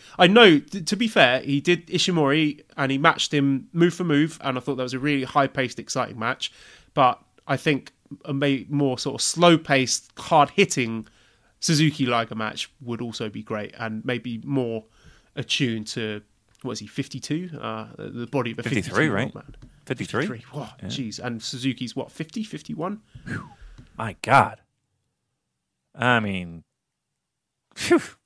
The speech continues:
Speaker 2: think about that. A hundred and something year old combined in there. And it's gonna be great. Fuck.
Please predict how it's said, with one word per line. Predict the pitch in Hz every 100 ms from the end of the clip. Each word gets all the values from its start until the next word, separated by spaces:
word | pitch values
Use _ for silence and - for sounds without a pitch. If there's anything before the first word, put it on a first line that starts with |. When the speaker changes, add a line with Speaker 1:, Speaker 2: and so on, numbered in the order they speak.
| _
Speaker 2:
think | - 247
about | - 90
that. | - 95 -
A | -
hundred | 143 226 202 214
and | 180
something | 233 196 196
year | 196
old | 202 202 180 110
combined | - 160 233 220
in | 117
there. | 95 90 - _ _ _ _ _ _ _ _ _ _ _ _ _ _ _ _ _ _ -
And | 233
it's |
gonna | 262 254
be |
great. | 233 277 262 - _ _ _ _ _ _ _ _ _ _
Fuck. | - - 120 -